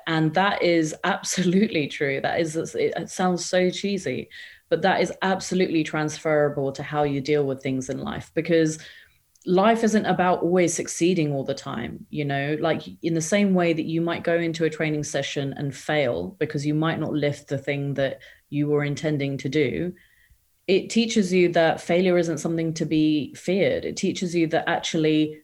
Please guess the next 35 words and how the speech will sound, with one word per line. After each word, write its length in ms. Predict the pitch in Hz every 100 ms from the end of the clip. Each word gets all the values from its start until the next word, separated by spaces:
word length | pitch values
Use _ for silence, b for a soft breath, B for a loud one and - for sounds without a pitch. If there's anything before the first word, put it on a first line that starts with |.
| _
that 200 | 196 -
failure 380 | - 160 147 147
is 140 | 151
going 260 | 151 160 160
to 100 | 160
teach 260 | - - 156
you 60 |
something 380 | 147 151 151 147
the 80 | 147
next 280 | 147 - -
time 520 | 151 143 139 139 - 143
you 380 | 143 143 143 -
attempt 400 | 147 151 143 -
something 460 | - 127 - 143
else. 280 | 143 - -
And 140 | 147 151
it's 140 | -
an 80 | 165
opportunity 1040 | 170 - - 220 196 - - 123 87 90 B B B _ -
to 360 | 185 156 143
try 300 | - 175 151
something 400 | 151 147 131 147
else 240 | 143 139 151
rather 340 | 160 160 160
than 160 | 156 151
going, 300 | 147 143 156
"You 80 |
know 160 | 170 180
what? 160 | 160 160
No, 160 | 160
no, 100 | 156
no, 200 | 147 139
I 100 | 147
failed 400 | - 170 170 151
that. 340 | 139 135 135